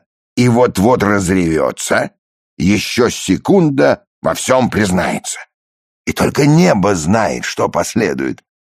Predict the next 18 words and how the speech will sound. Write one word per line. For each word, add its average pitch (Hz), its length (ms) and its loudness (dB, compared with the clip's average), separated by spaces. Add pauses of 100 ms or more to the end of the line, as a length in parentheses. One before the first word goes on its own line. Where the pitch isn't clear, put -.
(260)
Однако - 360 -2
я, 156 640 0 (320)
у 80 60 -4
меня 135 280 2
голова 127 360 2
всегда 120 340 0
на 110 120 2
месте. 104 440 0 (460)
Я 87 220 0
вмешиваюсь 110 1040 0 (280)
и 104 140 2
спасаю 98 840 0
ситуацию. - 800 -4 (460)
«Родилась 156 1300 0 (220)
двойня!» — 170 680 0 (260)
твёрдо 113 540 2
говорю 95 340 0
я. 80 360 -4